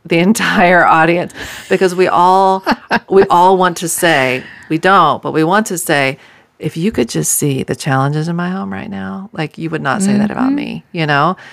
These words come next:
Speaker 1: And so we're somewhere between, like,
Speaker 2: <laughs>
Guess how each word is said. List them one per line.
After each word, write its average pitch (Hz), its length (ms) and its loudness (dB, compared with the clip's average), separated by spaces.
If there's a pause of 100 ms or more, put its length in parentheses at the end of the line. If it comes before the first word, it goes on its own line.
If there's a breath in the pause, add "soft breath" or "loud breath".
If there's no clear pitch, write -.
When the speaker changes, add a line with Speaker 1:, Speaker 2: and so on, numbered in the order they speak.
(320 loud breath)
Speaker 1:
And 180 160 0
so 180 440 4 (260 loud breath)
we're 196 80 4
somewhere 220 320 2
between, 202 300 0
like, 170 400 0
Speaker 2:
<laughs> - 20 -12